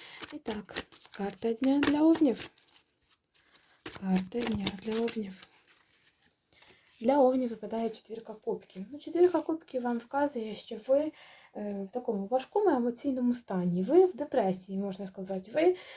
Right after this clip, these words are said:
досить зациклилися на якійсь певній проблемі. І із-за цього ви в-, наскільки розчаровані, розстроєні і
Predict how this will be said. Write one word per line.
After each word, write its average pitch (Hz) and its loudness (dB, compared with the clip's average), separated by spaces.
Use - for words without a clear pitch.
досить 277 0
зациклилися 220 0
на 214 -6
якійсь 233 6
певній 269 0
проблемі. 202 -2
І 240 4
із-за 233 -2
цього 269 2
ви 247 4
в-, 233 -4
наскільки 285 0
розчаровані, 220 2
розстроєні 208 -2
і 196 -8